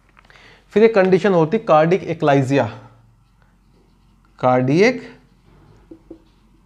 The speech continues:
एक्लाइजिया। और जैसे हार्टबर्न हुआ था, irregular opening of cardiac sphincter, इसमें जो कार्डिक स्पिंक्चर है,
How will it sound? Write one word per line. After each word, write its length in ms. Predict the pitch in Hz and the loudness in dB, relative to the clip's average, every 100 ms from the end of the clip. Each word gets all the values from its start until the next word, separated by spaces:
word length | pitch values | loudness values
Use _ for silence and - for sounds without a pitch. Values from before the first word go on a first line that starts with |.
| _ | _
एक्लाइजिया। 1800 | 147 170 185 - - _ - - _ _ _ _ - 135 139 131 139 135 113 - - - _ _ _ _ _ _ _ _ _ _ _ _ _ _ _ - - _ _ _ _ _ _ _ | -2 0 -2 -6 -20 _ -20 -20 _ _ _ _ -4 0 0 0 -2 -2 -4 -10 -20 -20 _ _ _ _ _ _ _ _ _ _ _ _ _ _ _ -20 -20 _ _ _ _ _ _ _
और 320 | 156 208 247 175 | 2 2 2 -4
जैसे 200 | 202 254 | -4 -6
हार्टबर्न 540 | - 160 180 180 220 | -4 -2 0 -2 -2
हुआ 220 | 208 202 202 | 0 -2 -2
था, 200 | 226 254 - - _ _ _ _ _ | -6 -8 -10 -20 _ _ _ _ _
irregular 600 | 165 175 175 190 202 220 262 | -4 -2 0 0 0 0 0
opening 360 | 180 170 202 208 | -2 -2 0 2
of 140 | 202 208 | 0 0
cardiac 340 | 170 170 175 170 | 0 2 0 -4
sphincter, 400 | 175 151 160 160 - - _ _ _ _ _ _ _ - | -6 -4 -4 -6 -10 -20 _ _ _ _ _ _ _ -10
इसमें 320 | 147 185 214 | -6 0 0
जो 100 | 214 220 | 0 2
कार्डिक 400 | 160 160 190 196 | 4 4 4 -2
स्पिंक्चर 480 | - 185 170 185 170 | -4 -6 -4 -4 -4
है, 180 | 220 | -6